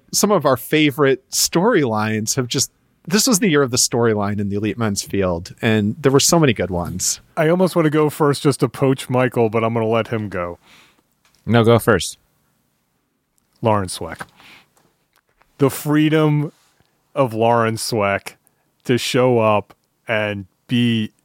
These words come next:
Speaker 2: his best cyclocross racer, probably the best he's ever been in his career. Just all-time season, from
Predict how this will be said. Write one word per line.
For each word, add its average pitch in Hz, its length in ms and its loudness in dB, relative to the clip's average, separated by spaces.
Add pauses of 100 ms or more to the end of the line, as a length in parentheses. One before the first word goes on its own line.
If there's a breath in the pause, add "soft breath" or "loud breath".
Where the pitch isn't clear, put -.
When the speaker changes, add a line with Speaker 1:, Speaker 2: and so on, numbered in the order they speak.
(100)
Speaker 2:
his 110 340 0
best 98 520 -2 (220)
cyclocross 101 800 -2
racer, 101 340 -4
probably 180 260 2
the 117 120 0
best 107 320 -2
he's 101 180 -2
ever 98 340 0 (400 loud breath)
been 117 340 2
in 120 200 0
his 110 200 0
career. 107 640 0
Just 135 560 -2 (340)
all-time 117 880 0 (800)
season, 110 640 0
from 110 420 0